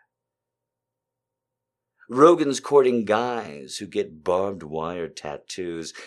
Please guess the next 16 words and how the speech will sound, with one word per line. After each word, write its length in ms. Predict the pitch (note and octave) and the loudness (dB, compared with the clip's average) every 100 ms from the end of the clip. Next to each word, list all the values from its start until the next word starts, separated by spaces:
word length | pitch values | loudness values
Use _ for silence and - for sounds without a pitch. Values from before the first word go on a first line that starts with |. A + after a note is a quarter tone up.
| - | -14
and 180 | G#2+ G#2 | -8 -8
fill 280 | - A2+ A#2 | -2 4 4
their 160 | G2 F2 | 4 -2
fridge 400 | - F#2+ F#2+ D#2+ | 0 0 0 -2
with 180 | D2+ | -10
Monster 560 | E2 E2 F2 F2+ - E2+ - | -6 -4 -4 -4 -8 -10 -8
energy 420 | F2 D#2+ D#2+ D2+ | -10 -10 -12 -16
drinks 440 | - D#2 D#2 - - - | -12 -12 -10 -10 -10 -14
and 140 | G#2 - | -12 -10
pre-order 560 | - A#2+ - F#2+ F#2 | -8 -8 -2 -2 -2
their 160 | E2 E2+ | -4 -6
tickets 420 | - G#2+ F2+ - | -6 -8 -8 -10
to 100 | - | -12
Hobb 400 | D#2 - F#2+ F2+ | -12 -14 -16 -16
and 160 | - - | -16 -12
Shaw. 380 | - G2 F#2 | -10 -8 -10